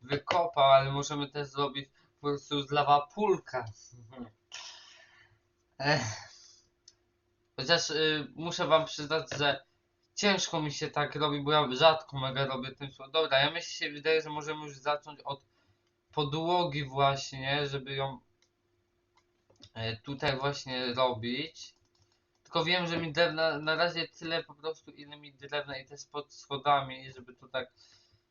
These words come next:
wszędzie ładnie wyglądało.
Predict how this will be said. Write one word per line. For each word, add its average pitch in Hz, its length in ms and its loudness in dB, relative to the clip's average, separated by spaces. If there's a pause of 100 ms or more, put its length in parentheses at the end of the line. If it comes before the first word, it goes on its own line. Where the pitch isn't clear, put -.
(120)
wszędzie 156 560 -2
ładnie 151 520 2
wyglądało. 143 1040 -4